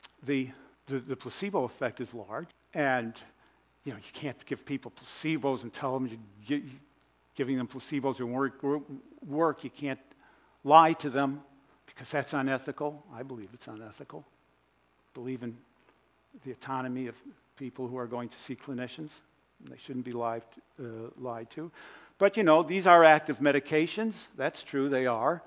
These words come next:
And if they evoke the placebo effect, and that's primarily what they're doing,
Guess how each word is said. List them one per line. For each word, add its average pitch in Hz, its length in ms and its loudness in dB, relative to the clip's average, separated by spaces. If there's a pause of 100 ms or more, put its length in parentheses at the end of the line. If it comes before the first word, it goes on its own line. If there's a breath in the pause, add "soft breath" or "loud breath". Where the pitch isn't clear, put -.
(720 soft breath)
And 151 320 4
if 151 120 -4
they 156 140 4
evoke 160 340 4
the 135 80 -10
placebo 185 500 0
effect, 180 340 4
and 170 60 -2
that's 143 140 -2
primarily 165 560 2
what 160 160 0
they're 165 100 0
doing, 160 640 -2